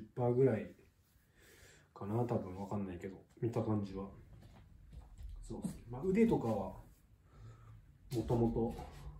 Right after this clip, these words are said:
太いんですよね、腕とか。最近こう、ベンチとか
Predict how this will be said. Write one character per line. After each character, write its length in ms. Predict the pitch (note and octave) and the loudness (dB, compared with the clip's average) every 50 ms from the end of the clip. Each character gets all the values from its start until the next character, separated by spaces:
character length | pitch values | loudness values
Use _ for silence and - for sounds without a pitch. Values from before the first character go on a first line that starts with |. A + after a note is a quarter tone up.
| - | -18
太 200 | - - - - | -18 -8 -4 -2
い 20 | A#2 | -2
ん 100 | - - | 0 -2
で 40 | - | -4
す 120 | - - | -8 -10
よ 60 | - - | -12 -14
ね、 60 | - - - - - - - | -14 -14 -14 -14 -12 -10 -8
腕 140 | A2+ - - | -8 -8 -8
と 100 | - - | -10 -12
か。 140 | - - - - - - - - - - - - - - - - - - - - - - - - - - - - - - - - - - - - - - - - - - - - | -14 -16 -16 -16 -18 -18 -20 -20 -18 -18 -18 -18 -18 -18 -20 -20 -20 -20 -20 -20 -20 -20 -20 -20 -20 -20 -20 -20 -20 -20 -20 -20 -20 -20 -20 -20 -20 -20 -20 -20 -20 -20 -20 -20
最 300 | - - D#3 D#3 D#3 D3 | -10 -4 0 0 0 2
近 240 | - E3+ D#3 D3+ D3 | 2 2 2 2 2
こ 400 | - D#3 C#3+ C#3 C3+ - - - - - | 2 2 2 2 2 0 -2 -10 -18 -18
う、 40 | - - - - - - - - - - - - - - A#2 | -16 -16 -16 -18 -20 -20 -20 -20 -20 -20 -20 -16 -12 -6 2
ベ 160 | A#2 C3 B2+ | 4 6 6
ン 120 | A#2+ A2+ A2 | 6 6 4
チ 160 | - - - | 2 -2 -8
と 60 | G2+ | -12
か 180 | - - - | -12 -12 -12